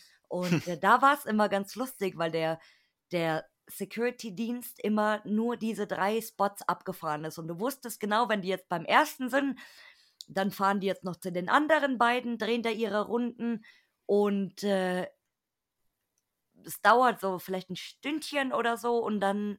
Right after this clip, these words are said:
Speaker 1: sind die einfach weg und kommen nicht mehr.
Speaker 2: Dann
Speaker 1: Und
Speaker 2: hast du deine Ruhe.
Speaker 1: Genau, und das,
Speaker 2: <laughs>
Speaker 1: das war aber immer super geil, weil man ka-, kannte dann schon das Auto. Und das Geile war, die sind nie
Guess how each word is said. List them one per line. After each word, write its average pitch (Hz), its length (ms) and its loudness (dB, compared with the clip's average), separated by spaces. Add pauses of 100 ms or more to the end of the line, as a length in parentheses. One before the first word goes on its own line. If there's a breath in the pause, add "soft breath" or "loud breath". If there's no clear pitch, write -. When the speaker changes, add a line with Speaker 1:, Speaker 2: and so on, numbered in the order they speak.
Speaker 1:
sind 202 200 -2
die 214 100 -2
einfach 190 300 0
weg 202 180 -4
und 190 120 -6
kommen 180 260 -8
nicht 147 240 -12
mehr. 135 240 -12 (340 loud breath)
Speaker 2:
Dann 113 180 -2
Speaker 1:
Und - 0 -
Speaker 2:
hast 170 180 -2
du - 60 -2
deine 101 120 -4
Ruhe. 95 300 -6 (420 loud breath)
Speaker 1:
Genau, 277 440 10
und 220 180 0
das, 233 120 2
Speaker 2:
<laughs> 208 60 4
Speaker 1:
das 226 260 -2
war 294 200 6
aber 240 240 8
immer 226 280 4
super 277 280 0
geil, 214 300 0
weil 190 160 4
man 190 300 -4
ka-, - 220 -8
kannte 269 320 0
dann 214 220 0
schon 196 180 -4
das 196 200 -4
Auto. 202 520 0 (540 loud breath)
Und 196 140 -2
das 196 180 -4
Geile 254 380 2
war, 180 160 0
die 180 160 -6
sind 202 260 -4
nie 269 600 0